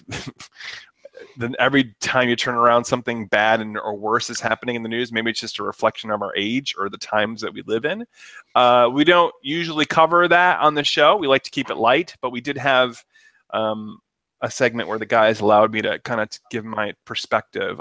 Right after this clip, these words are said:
on Hurricane Harvey. So I thought I'd like to do the same, uh, even though Gary's not here, but Jeremy certainly can talk about it. Um, how things are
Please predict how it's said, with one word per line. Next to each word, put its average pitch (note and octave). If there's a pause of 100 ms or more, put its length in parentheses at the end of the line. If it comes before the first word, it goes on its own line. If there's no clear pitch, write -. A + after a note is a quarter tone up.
on G#2
Hurricane A2
Harvey. A2
So -
I A#2
thought D#3+
I'd C#3
like D3
to -
do A#2+
the G#2
same, A2+ (540)
uh, G2
even A#2+
though A2+
Gary's A#2
not -
here, A#2
but -
Jeremy A2+
certainly -
can A2+
talk G2+
about G2+
it. -
Um, G#2 (220)
how A#2+
things D3
are B2+